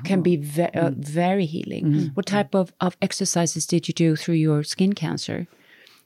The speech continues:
Speaker 1: How did you deal
Speaker 2: Yeah,
Speaker 1: with that?
Speaker 2: for me, it was weights.
Speaker 1: Mm.
Speaker 2: And it was, I think I was so angry because I was like, you know, I was in a good place in my life and everything was going good. And we've had so many things in the past that popped up. I was like, "Okay, smooth sailing,"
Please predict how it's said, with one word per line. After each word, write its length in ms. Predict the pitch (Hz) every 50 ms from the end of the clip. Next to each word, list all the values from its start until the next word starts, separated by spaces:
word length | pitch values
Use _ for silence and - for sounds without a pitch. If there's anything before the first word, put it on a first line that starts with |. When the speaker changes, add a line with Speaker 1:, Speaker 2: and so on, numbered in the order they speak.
| _ - -
Speaker 1:
How 80 | 170 170
did 220 | 151 175 160 -
you 80 | 170 165
deal 220 | - - 175 165
Speaker 2:
Yeah, 60 | 160 160
Speaker 1:
with 100 | 160 -
that? 240 | 160 156 - - -
Speaker 2:
for 200 | - - - 233
me, 180 | 226 226 226 226
it 80 | -
was 160 | 214 208 180 180
weights. 540 | 190 180 175 175 - - - - - - -
Speaker 1:
Mm. 140 | 190 180 160
Speaker 2:
And 140 | 185 185 180
it 100 | - -
was, 260 | 180 165 156 - - _ _ _ _ _ _ _ _ _ _ _ _ _ _ _ -
I 60 | 175
think 160 | - - 214 202
I 60 | 190
was 120 | 185 175 -
so 180 | - 185 - -
angry 800 | - 156 156 151 156 151 151 143 131 113 117 - 151 143 - _ _ -
because 280 | 185 170 - 160 156 -
I 60 | 156
was 100 | 160 156
like, 300 | 156 151 147 - - - _ _ _ _ _ _ _ _ _ _ _ _ _ -
you 100 | - 175
know, 120 | 165 156 151
I 40 | 151
was 120 | 156 151
in 80 | 170 160
a 40 | 151
good 260 | 139 - 170 156 147
place 320 | - - 156 151 143 - 165
in 60 | 151
my 120 | 156 151 147
life 340 | 147 135 117 - - - -
and 80 | 151
everything 320 | 151 147 165 165 165 156 156
was 140 | 160 156 156
going 380 | - 156 156 151 156 156 156 151
good. 320 | 160 156 147 139 135 135
And 200 | 143 139 139 139 - - - - - - -
we've 120 | - 190 -
had 200 | 180 165 160 -
so 120 | - 165
many 180 | 156 160 156 151
things 280 | - 170 160 156 143
in 100 | 156 147
the 80 | 143 139
past 360 | - - 147 139 139 139 - -
that 180 | 147 139 -
popped 320 | - - 147 143 - - 147
up. 200 | 139 139 - -
I 60 | 135
was 160 | 143 147 143
like, 200 | 151 147 143 - -
"Okay, 240 | 165 - - 139 131
smooth 500 | - - - 160 151 156 151 151 139 -
sailing," 540 | - - 160 143 139 135 127 - - 139